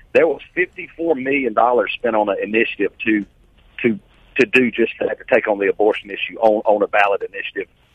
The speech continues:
up there. And, you know, it's just, we've worked hard on it. It's been a, a majority of the House, you know, position. And, you know, it's like, no, we're, we're, we're, we're gonna, we're gonna stick to our guns on it.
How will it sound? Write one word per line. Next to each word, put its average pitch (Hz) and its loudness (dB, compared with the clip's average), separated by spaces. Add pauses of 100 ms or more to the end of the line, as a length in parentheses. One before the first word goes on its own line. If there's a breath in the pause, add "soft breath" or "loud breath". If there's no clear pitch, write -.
(300)
up 98 -4
there. 85 0 (580)
And, 104 -2 (140)
you 135 -6
know, 123 2
it's 135 -6
just, 160 0
we've 143 -2
worked 170 0
hard 151 0
on 151 0
it. 139 -4
It's 120 -6
been 123 0
a, 107 0 (140)
a 104 -4
majority 127 0
of 110 2
the 107 0
House, 123 2 (640)
you 110 -4
know, 107 4
position. 139 -2 (380)
And, 104 -2
you 123 -6
know, 107 2
it's - -2
like, 107 2
no, 117 4
we're, 110 -4
we're, 113 -4
we're, 110 -2
we're 110 0
gonna, 120 4 (340)
we're 110 -8
gonna 107 -2
stick - -2
to 107 2
our 95 4
guns 90 -2
on 80 -2
it. - -20